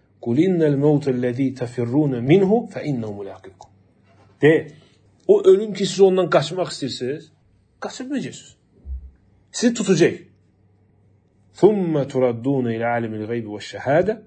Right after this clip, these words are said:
feyunabbiukum bima kuntum ta'malun." Sonra siz qayıdacaqsınız. Nəyin qayıdacaqsınız? Qaytarılacaqsınız. Ayədə belə gəlir. Sizdən asılı deyil. Sizi qaytarıcı edir Allahın yanında, orada da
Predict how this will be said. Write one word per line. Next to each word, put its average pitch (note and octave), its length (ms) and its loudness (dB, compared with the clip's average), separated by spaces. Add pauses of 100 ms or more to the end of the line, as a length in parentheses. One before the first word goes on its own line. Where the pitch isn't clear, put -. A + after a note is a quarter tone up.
(360)
feyunabbiukum A#2 920 -6
bima A2 200 -10
kuntum G2+ 320 -14
ta'malun." F2+ 460 -20
Sonra D3+ 420 4
siz C#3+ 260 0
qayıdacaqsınız. A#2 640 2 (680)
Nəyin F3 200 6
qayıdacaqsınız? A#2 520 -2 (500)
Qaytarılacaqsınız. D#3 1040 4 (260)
Ayədə A#2 300 -4
belə C3 200 -2
gəlir. - 220 -20 (580)
Sizdən B2 240 -4
asılı C#3+ 280 -2
deyil. A#2+ 200 -2 (760)
Sizi C3 140 -8
qaytarıcı D3 560 4
edir F#3 140 4
Allahın C3 400 -2
yanında, A#2 520 -8 (680)
orada C#3 320 -2
da D#3 60 -4